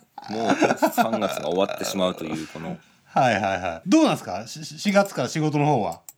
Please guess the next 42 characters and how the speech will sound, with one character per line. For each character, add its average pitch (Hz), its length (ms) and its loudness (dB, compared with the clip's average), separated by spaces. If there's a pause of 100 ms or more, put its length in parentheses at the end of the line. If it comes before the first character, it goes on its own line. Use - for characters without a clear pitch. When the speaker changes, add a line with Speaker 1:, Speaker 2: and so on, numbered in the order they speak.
(1000)
Speaker 1:
全 180 480 2
然 165 500 0 (840)
変 143 120 6
わ 131 120 8
ら 123 140 6
ず 104 120 -8
で 87 120 -6
す。 - 200 -18
増 123 240 -2
え 113 80 0
た - 220 -6
り 85 160 -10
減 92 160 -10
っ - 20 -20 (180)
た 95 120 0
り 82 100 -6
せ 87 160 -10
ず 80 200 -14
と 80 120 -14
い 76 40 -8
う - 40 -14
感 76 160 -12
じ - 120 -18
で。 - 140 -14 (160)
Speaker 2:
い 110 60 -4
や、 104 100 -6
お-、 - 300 -14 (320)
俺 165 180 4
も 247 120 6
そ 220 160 0
う - 20 2
な 107 120 0
ん 82 40 -10
よ 80 80 -14
ね。 73 200 -16 (720)
<laughs> 262 680 -2
Speaker 1:
た 170 160 2
だ、 143 140 4
ま 143 840 2
あ、 - 60 -12 (400)
Speaker 2:
う - 20 -2
ん。 104 320 0